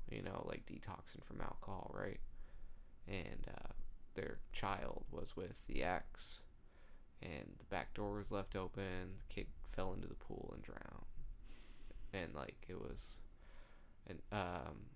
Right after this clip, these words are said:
an ambulance is gonna come pick her up, and because, like, I'm the person there,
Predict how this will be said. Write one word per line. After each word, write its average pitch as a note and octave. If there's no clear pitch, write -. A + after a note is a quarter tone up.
an G2
ambulance G2
is -
gonna F#2+
come F#2
pick -
her A2
up, A#2
and -
because, G#2
like, G2
I'm G#2
the G2+
person G2
there, A2